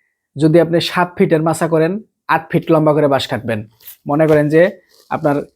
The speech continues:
এই মাচাটা, মাচাটা মাটির উপরেই হবে সাত ফিট,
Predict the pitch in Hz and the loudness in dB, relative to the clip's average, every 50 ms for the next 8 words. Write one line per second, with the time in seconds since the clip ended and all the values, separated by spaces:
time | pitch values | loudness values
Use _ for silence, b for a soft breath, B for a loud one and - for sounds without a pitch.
0 | _ _ _ _ - 143 139 139 143 143 147 156 - 175 160 156 147 139 139 165 | _ _ _ _ -4 -2 -2 0 2 2 2 2 2 2 2 2 2 0 0 -2
1 | - - _ _ _ _ _ 170 139 131 143 147 - 165 147 147 143 151 151 156 | -4 -8 _ _ _ _ _ -10 -6 -4 -4 -2 -2 -2 0 0 0 0 2 0
2 | 156 - 175 165 165 156 160 160 147 147 143 151 151 156 170 185 240 240 - _ | 2 2 4 2 2 2 2 2 2 2 2 0 2 2 2 2 2 -2 -10 _
3 | _ _ _ _ _ _ _ _ _ _ _ _ _ _ _ _ _ _ _ _ | _ _ _ _ _ _ _ _ _ _ _ _ _ _ _ _ _ _ _ _
4 | - - 175 160 160 - - - 135 - - | -6 -2 -2 -2 -2 -2 -2 -2 -2 -2 -4